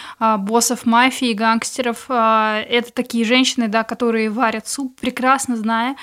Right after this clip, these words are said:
чем занимают, ну, или не варят суп, или ходя там по дорогим парикмахерским салонам, которые прекрасно знают, чем, а, занимаются их мужья, но предпочитают молчать, э, боль-, ну, тут женщины мало того, что мал-, малословные и декоративные, они еще не, ну, такие, да. То есть, э,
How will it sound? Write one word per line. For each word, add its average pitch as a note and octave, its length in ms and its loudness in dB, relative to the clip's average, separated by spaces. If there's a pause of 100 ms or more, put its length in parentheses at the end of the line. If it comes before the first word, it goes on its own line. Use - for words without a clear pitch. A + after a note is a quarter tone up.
(200)
чем A3+ 200 -2
занимают, G#3+ 420 -2
ну, C4+ 100 4
или A3+ 120 2
не A3+ 120 4
варят A#3+ 240 4
суп, D4 180 -4
или G#3+ 380 0
ходя A3+ 420 0
там G3+ 240 -10
по G#3+ 80 -8
дорогим G#3 380 -4
парикмахерским G#3+ 640 -8
салонам, A3+ 500 -4
которые G#3+ 260 -8
прекрасно A3+ 380 -2
знают, G#3+ 280 -4 (120)
чем, G#3+ 380 -4
а, A3 280 -6
занимаются A3 520 -4
их A3+ 140 -12
мужья, A3+ 280 -4 (440)
но B3 300 4
предпочитают A#3 800 -4
молчать, B3 580 -2
э, A#3+ 400 2
боль-, C4 320 4
ну, C#4+ 120 2
тут C4+ 180 -2
женщины B3 320 2
мало B3 200 2
того, C4 160 0
что B3 160 -6
мал-, A3+ 220 0
малословные A#3 840 2
и A3+ 60 -4
декоративные, G#3+ 840 -4
они A3 180 2
еще A#3 180 -2
не, G#3+ 100 -4
ну, A#3+ 160 -4
такие, G#3+ 380 -10
да. A3 100 -10 (460)
То B3 80 0
есть, B3 300 -2
э, B3 60 0